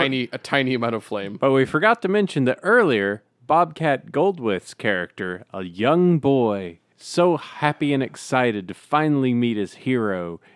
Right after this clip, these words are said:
Speaker 2: gets to meet him, and, <laughs> and, you know, Don Rickles says, "You know, if you can ever seek me out, you know, and I'll, I'll help, I'll give you some pointers, kid." And he's like, "Wow," even though his mom's like, "He's gonna be a doctor."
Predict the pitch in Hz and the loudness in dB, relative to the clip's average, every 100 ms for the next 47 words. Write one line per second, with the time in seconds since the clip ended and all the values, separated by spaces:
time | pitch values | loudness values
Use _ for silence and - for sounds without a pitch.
0 | _ 151 - - 135 135 131 104 87 82 | _ -4 -4 -2 2 2 0 -2 -6 -10
1 | - - - 127 605 640 587 640 131 127 | -16 -14 -4 2 4 2 0 0 2 2
2 | 127 117 _ - - 139 120 107 107 120 | 2 -2 _ -20 -4 0 2 4 2 2
3 | 135 151 151 147 - 139 127 - 143 135 | 2 2 2 0 -2 -6 -6 0 2 2
4 | 117 - - 147 175 151 123 113 104 113 | -2 -10 -4 2 4 4 0 -4 -2 0
5 | 147 143 123 - 165 151 151 143 143 147 | 2 0 -2 2 2 2 0 2 4 4
6 | 147 - 113 110 107 104 117 127 120 - | 2 0 -4 -2 -2 0 2 2 0 -4
7 | - - 127 139 120 139 - 131 139 143 | -20 -4 0 0 0 0 0 0 0 0
8 | 139 131 - 117 135 139 123 107 - - | 0 0 -2 -4 2 2 2 -2 -6 -8
9 | 110 101 92 - _ 107 131 113 101 90 | -4 -4 -6 -12 _ -6 -4 -4 -8 -8
10 | 110 123 127 110 95 92 127 135 131 123 | 0 2 2 2 -2 -2 -2 -2 0 0
11 | 107 131 131 120 110 107 95 135 120 110 | 0 0 2 0 -2 -4 -4 -8 -8 -8
12 | 92 85 92 78 67 92 87 85 _ 82 | -8 -10 -14 -14 -14 -10 -10 -10 _ -18
13 | 78 76 | -16 -18